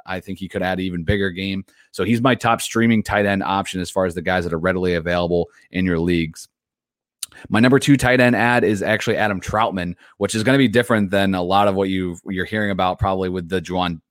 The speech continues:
Johnson hype train, you know, him getting in the end zone and everything was great. But Johnson only played nineteen percent of the snaps. Troutman played eighty-two percent or eighty-two percent of those snaps and was still running routes quite a bit.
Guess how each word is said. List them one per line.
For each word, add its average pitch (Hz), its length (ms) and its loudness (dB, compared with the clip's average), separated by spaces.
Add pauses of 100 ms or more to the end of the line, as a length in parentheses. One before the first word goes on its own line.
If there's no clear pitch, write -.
(120)
Johnson 101 640 0 (280)
hype 104 240 2
train, 92 380 -2
you 87 100 -2
know, 87 100 0
him 101 180 0
getting 95 220 -2
in 98 140 -2
the 92 140 0
end 98 140 0
zone 95 160 2
and 92 120 0
everything 90 220 -2
was 80 160 -6
great. 101 260 0 (220)
But 95 100 -4
Johnson 120 320 0
only 147 140 4
played 123 220 2
nineteen 104 380 -4
percent - 280 -8
of 82 40 -8
the 78 60 -8
snaps. - 440 -8 (260)
Troutman 143 340 0
played 120 240 2 (100)
eighty-two 120 800 2 (280)
percent 95 460 -2
or 95 180 -2 (140)
eighty-two 113 380 2
percent 107 300 0
of 90 60 -4
those 90 180 -2
snaps 92 300 -2
and 101 100 0
was 101 140 0
still 131 180 4
running 113 260 4
routes 98 240 0
quite 92 200 0
a 82 40 -6
bit. 95 280 0